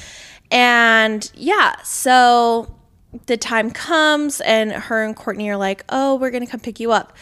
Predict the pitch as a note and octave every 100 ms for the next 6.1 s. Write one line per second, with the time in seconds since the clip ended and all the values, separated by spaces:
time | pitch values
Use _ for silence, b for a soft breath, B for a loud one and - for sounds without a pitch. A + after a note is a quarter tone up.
0 | B B B - - C4 - A#3+ B3+ A#3
1 | A3 G#3 G3+ F#3+ G#3 G#3 G#3 G#3 - G3+
2 | G3 G3 - - - - G#3+ G3+ G3 G3
3 | G#3 A3+ _ _ - - G#3+ G#3 - G#3
4 | A3+ A#3+ A#3 C4 - - G#3+ G#3 G3 -
5 | - - - A3 - - - - - A#2